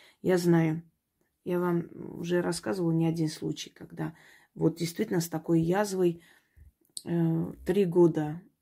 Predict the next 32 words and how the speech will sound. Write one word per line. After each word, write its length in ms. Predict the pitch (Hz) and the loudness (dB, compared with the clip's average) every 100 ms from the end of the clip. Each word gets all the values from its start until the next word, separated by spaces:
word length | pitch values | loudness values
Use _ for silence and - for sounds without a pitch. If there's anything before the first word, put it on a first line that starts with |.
| - | -10
неправильное 680 | 180 202 214 196 170 165 165 | -6 -4 2 4 6 4 2
лечение, 640 | 175 175 - 226 220 180 | 0 -2 -2 0 0 -2
ходила 640 | 170 170 175 165 156 156 - | -2 -2 2 2 2 -4 -12
к 60 | 165 | -8
врачу, 400 | 165 170 170 233 | -4 -4 -2 -6
к 60 | |
которому 340 | 202 - 165 160 | -6 -10 -4 0
не 120 | 165 | 2
надо 240 | 170 156 | 2 0
было 180 | 175 160 | -4 -8
ходить, 460 | - 160 165 156 - - - - - _ | -6 -4 -2 -4 -6 -20 -20 -20 -20 _
и 120 | - 170 | -4 0
настаивали 800 | 185 170 220 220 208 190 180 | 0 -2 2 4 4 4 2
близкие. 540 | 165 175 208 - 170 165 | 2 2 0 -2 0 2
Я 140 | 208 | 2
говорила, 480 | 190 190 185 180 175 | 0 -2 0 2 4
ну, 240 | 165 196 | 4 2
она 280 | 180 170 170 | 4 4 2
как-то 320 | 170 165 - - | -2 -12 -16 -14
так, 320 | 151 - - _ | -14 -14 -20 _
сердобольная 640 | - 175 175 175 170 160 | -10 -4 -2 2 2 2
женщина, 400 | 160 208 208 175 | 2 0 -2 0
не 80 | 165 | 0
хотела 480 | 160 170 180 175 170 | 0 -2 0 0 0
доктора 540 | 175 170 165 156 143 | 6 6 6 -4 -8
обидеть, 420 | 147 175 214 165 165 | -4 -4 -4 -4 -6
а 60 | |
доктор 400 | 165 185 - 165 | -6 -6 -6 -4
на 140 | 156 160 | 0 2
ней 200 | 175 170 | 2 2
зарабатывал. 840 | 170 165 165 147 - 131 143 - _ _ _ _ _ _ _ _ _ _ _ _ - - - _ _ - - _ _ _ - | 0 0 -2 -6 -8 -8 -8 -12 _ _ _ _ _ _ _ _ _ _ _ _ -20 -20 -20 _ _ -20 -20 _ _ _ -2
И 320 | 185 170 - | 4 4 2